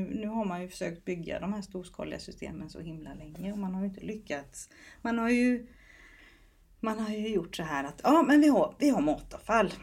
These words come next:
vi måste göra något med det. Ja, men bra, vi ska tillbaka det till, till, till, till jorden. Ja, men då måste vi göra en storskalig grej och så, så får de ta hand om det sen. Man har inte, alltså i min värld så måste man vända på kuttingen nu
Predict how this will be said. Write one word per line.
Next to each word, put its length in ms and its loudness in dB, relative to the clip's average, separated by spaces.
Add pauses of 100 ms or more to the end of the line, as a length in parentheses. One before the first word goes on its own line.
(160)
vi 100 -4
måste 260 -2
göra 200 2
något 200 -8
med 220 -12
det. 60 -2
Ja, 180 -2
men 180 2
bra, 280 2
vi 100 -4
ska 160 -6
tillbaka 420 -12
det 160 -18
till, 340 -16
till, 320 -14
till, 340 -10 (220)
till 140 -6
jorden. 500 0 (560)
Ja, 300 -6
men 160 4
då 60 6
måste 220 2
vi 60 2
göra 120 4
en 60 -4
storskalig 1300 -6
grej 360 -4 (260)
och 220 -8
så, 440 -10 (720)
så 180 -4
får 140 -6
de 200 -6
ta 100 -14
hand 260 -10
om 120 -2
det 160 -10
sen. 140 -16 (1080)
Man 180 6
har 80 10
inte, 300 4 (120)
alltså 240 -2 (140)
i 100 2
min 580 4
värld 340 -2
så 140 -8
måste 320 -6
man 340 -6
vända 640 -4
på 100 -6
kuttingen 500 -12
nu 160 -12